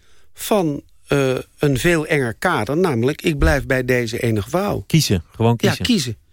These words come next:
Speaker 2: Een
Speaker 1: En
Speaker 2: anker
Speaker 1: dat,
Speaker 2: uitgooien.
Speaker 1: en, en hij, hij, hij zei bij alles, "Ik ga niet kiezen, ik wil niet kiezen. Ik wil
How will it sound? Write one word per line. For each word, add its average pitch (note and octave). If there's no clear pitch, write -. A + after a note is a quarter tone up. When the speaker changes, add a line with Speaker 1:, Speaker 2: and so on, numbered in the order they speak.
Speaker 2:
Een -
Speaker 1:
En E3+
Speaker 2:
anker C3
Speaker 1:
dat, F#2+
Speaker 2:
uitgooien. D3
Speaker 1:
en, -
en B2
hij, A2+
hij, G#2+
hij G2+
zei E3+
bij A#2
alles, A2+
"Ik A3
ga C3+
niet B2+
kiezen, A#3
ik C3+
wil C#3+
niet B2
kiezen. C#3+
Ik A#2+
wil E3